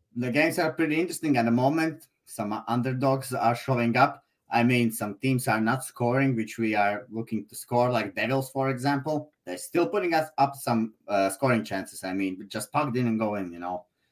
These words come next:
It is what it is sometimes. I still think they will show up. But, uh, yeah,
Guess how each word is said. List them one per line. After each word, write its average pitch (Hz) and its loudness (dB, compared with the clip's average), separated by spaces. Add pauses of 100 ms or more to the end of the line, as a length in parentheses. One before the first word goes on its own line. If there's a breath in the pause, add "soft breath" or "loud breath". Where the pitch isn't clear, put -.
(140)
It 120 0
is 160 4
what 147 2
it 135 4
is 127 2
sometimes. 98 -4
I 110 0
still 139 -2
think 117 -2
they 101 -2
will 101 -6
show 98 -2
up. - 0 (560)
But, 104 -2
uh, 117 8
yeah, 190 6